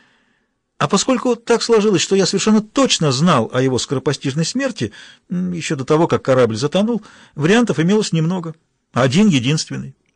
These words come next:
Не думаю, что вы умышленно назвались его именем. Вероятнее всего, были в беспамятстве и при вас нашли его бумаги". "Бедняжка, вы так болели. Мне повезло больше, я сошёл на берег в добром здравии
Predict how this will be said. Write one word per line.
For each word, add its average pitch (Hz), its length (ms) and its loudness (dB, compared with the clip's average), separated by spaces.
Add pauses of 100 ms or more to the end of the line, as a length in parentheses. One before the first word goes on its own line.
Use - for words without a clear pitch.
(380)
Не 185 420 -2
думаю, 127 320 2
что 123 200 -2
вы 117 120 2
умышленно 190 560 2
назвались 175 460 0
его 165 140 2
именем. 139 380 0 (580)
Вероятнее 160 460 -2
всего, 175 260 0
были 160 200 4
в 147 60 0
беспамятстве 175 680 0
и 180 40 -4
при 202 160 2
вас 247 240 2
нашли 208 380 0
его 208 180 2
бумаги". 185 520 0 (840)
"Бедняжка, 127 580 -2
вы 131 60 -4
так 160 200 -2
болели. 143 460 0 (480)
Мне 190 240 0
повезло 147 340 2
больше, 185 340 0
я 139 140 2
сошёл 135 280 -2
на 131 100 2
берег 123 240 0
в 113 60 -10
добром 131 320 0
здравии 139 480 0